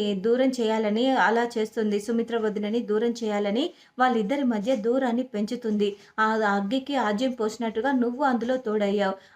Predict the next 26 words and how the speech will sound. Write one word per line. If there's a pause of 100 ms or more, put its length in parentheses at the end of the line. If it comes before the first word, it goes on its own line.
అయినా
నువ్వు (120)
చేసిన
తప్పుకి
పరిష్కారంగా
వాళ్ళిద్దరినీ
కలపాలి. (280)
ఒకవేళ
వారసురాలు
కాకపోయినా
దీప,
ఆహ్,
సు-,
సుమిత్ర
వదినల
మధ్య
వార-,
వైరత్వం
తగ్గించాలి
కానీ (260)
నువ్వు
ఎందుకమ్మా
వాళ్ళిద్దరినీ
అలా
దూరం
చేస్తున్నావు?